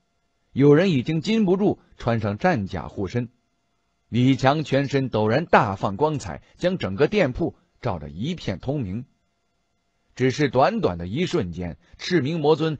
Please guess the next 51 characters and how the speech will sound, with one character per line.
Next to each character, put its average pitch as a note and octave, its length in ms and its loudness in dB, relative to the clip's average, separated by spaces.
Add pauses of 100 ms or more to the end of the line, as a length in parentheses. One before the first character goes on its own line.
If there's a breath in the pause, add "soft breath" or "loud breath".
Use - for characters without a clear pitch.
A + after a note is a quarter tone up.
(100)
已 G#2+ 220 -4
然 G#2 260 -4
修 F3 220 -2
炼 A2+ 180 0
完 G2 200 -6
毕， - 160 -8 (340)
速 E3 200 -2
度 F#2 120 -4
之 D#3+ 140 -4
快 C3 220 -4 (160)
让 E3 220 0
李 F#2 200 -2
强 D3 380 -4 (140)
都 A#2+ 160 0
觉 G2+ 140 -4
得 F2+ 100 -4
吃 G2+ 160 -8
惊。 B2 200 -6 (920)
只 A#2 140 -2
见 C#3 100 4
他 C#3+ 120 4
手 A#2 200 4
中 C#3+ 200 0
出 D#3+ 160 -2
现 C3+ 160 2
一 A2+ 80 -2
颗 C3+ 180 0
锥 A3+ 280 0
形 B2+ 180 -4
的 C3 80 0
符 A2+ 180 -4
咒， C3+ 240 -2 (260)
黑 A3+ 220 2
黝 A3 160 4
黝 G2 220 0
的， G2 120 -4 (140)
看 A#2+ 240 -2
不 F#2+ 80 -4
出 C3+ 100 -4
有 F#2+ 120 -2
什 G#2 120 -6
么 B2 60 -4
特 B2 180 -2
别。 F2 240 -6 (400)
李 B2+ 200 2
强 C#3 220 2
伸 D#3+ 240 -2
手 A#2+ 180 2
接 F#3+ 180 4
过 B2 140 2
来， F2+ 180 -6